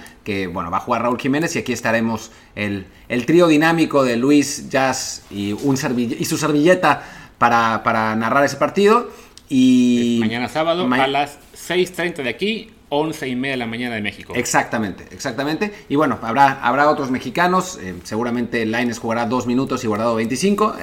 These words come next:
Speaker 1: en, en el, en el partido del Betis.
Speaker 2: Qué poca fe.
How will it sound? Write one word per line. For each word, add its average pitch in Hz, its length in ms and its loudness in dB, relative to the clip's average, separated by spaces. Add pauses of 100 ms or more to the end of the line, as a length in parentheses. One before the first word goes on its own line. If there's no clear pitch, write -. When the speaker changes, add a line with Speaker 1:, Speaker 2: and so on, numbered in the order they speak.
(160)
Speaker 1:
en, 85 560 -14 (360)
en 95 100 -6
el, 95 180 -4
en 101 120 -4
el 101 80 -4
partido 107 260 -2
del 117 120 -2
Betis. 143 340 -2
Speaker 2:
Qué 110 100 -6
poca - 160 -10
fe. 95 180 -14